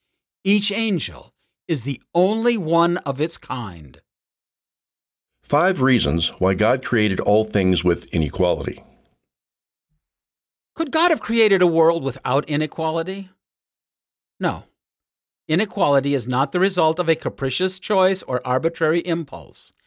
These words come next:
Speaker 1: as these are unthinkable in God. As Saint Thomas explains, there are profoundly wise reasons why God created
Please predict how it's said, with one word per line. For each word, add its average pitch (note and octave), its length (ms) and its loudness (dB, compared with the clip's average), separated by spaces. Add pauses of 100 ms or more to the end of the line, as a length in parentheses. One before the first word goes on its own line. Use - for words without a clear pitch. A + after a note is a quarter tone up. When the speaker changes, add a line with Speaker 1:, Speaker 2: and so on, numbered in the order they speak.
(280)
Speaker 1:
as D3+ 240 0
these D3+ 420 0
are D3+ 160 0
unthinkable E3+ 720 -2
in A#2 180 -4
God. B2 460 -8 (1200)
As G#2+ 180 -6
Saint C#3 240 -2
Thomas B2+ 400 -2
explains, C3+ 840 -4 (380)
there E3+ 180 4
are F3 160 2
profoundly F3 840 0
wise D3+ 560 2
reasons C3+ 560 0
why B2 220 0
God C#3 440 0
created D3+ 400 2